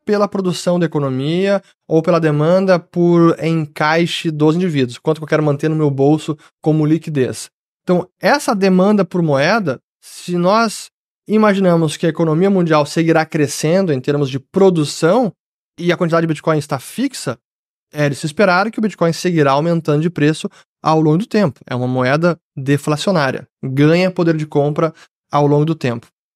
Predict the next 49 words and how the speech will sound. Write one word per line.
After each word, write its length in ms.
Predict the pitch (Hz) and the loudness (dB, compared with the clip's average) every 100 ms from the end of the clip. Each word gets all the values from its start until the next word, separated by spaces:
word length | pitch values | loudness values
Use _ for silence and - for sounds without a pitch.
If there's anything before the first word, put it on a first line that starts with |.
| _ _ - | _ _ -6
Aqui 240 | 170 240 | 0 2
do 240 | 214 220 | 2 4
Henrique 440 | 220 220 196 240 226 | 4 4 4 2 0
Santos. 400 | - 170 135 - _ | 0 0 -2 -14 _
"Nvidia 420 | 175 196 185 269 240 | -2 0 2 2 2
é 40 | |
a 20 | |
nova 220 | 185 214 226 | 2 2 2
vendedora 360 | 208 175 190 | 2 2 2
de 120 | 180 | 0
pá 280 | 170 - 165 | -2 -2 0
na 140 | 180 156 | 0 -2
corrida 320 | 160 165 160 | -2 2 2
das 120 | 139 | 2
I 60 | 151 | 0
As?" 260 | 196 - - | 0 -4 -14
Sim, 420 | - - 165 120 - | -14 -6 -4 -4 -6
é 720 | 139 156 170 180 175 170 170 | 0 2 4 4 4 2 2
a 100 | 151 147 | 2 2
nova 160 | 151 | 2
vendedora 320 | 170 165 160 156 | 2 0 0 -2
de 60 | |
pá, 160 | 151 156 | 0 0
assim 180 | 165 190 | 0 -6
como 160 | - | -8
foi 140 | - 180 | 0 0
a 80 | 151 | 0
Cisco 500 | - 196 - - 185 | -4 -6 -6 -2 0
lá 600 | 165 170 175 170 165 160 | 2 2 2 0 0 -2
na 200 | 156 147 | -2 -2
bolha 220 | 147 151 | 0 -2
da 80 | 147 | -2
internet. 480 | 147 147 120 - - _ _ _ _ | -6 -8 -8 -12 -20 _ _ _ _
Aqui 180 | 156 180 | -4 0
do 100 | 208 | 2
Gu 140 | 208 | 2
Ribeiro. 300 | 208 170 151 | 2 4 2
"Acha 240 | 156 226 247 | 2 0 0
que 60 | |
teremos 240 | 226 214 196 | 0 0 0
liquidez 460 | 196 180 165 196 | -2 0 4 4
nos 120 | 202 - | 2 -2
contratos 360 | 170 175 170 | 0 0 -2
futuros 420 | - 156 - 190 | -4 -8 -2 -2
de 60 | 170 | 0
Bitcoin 340 | 156 - 160 | -4 -2 0
na 120 | 160 143 | 0 0
B 140 | 143 | -2
três?" 480 | - 180 233 - | 2 2 2 -4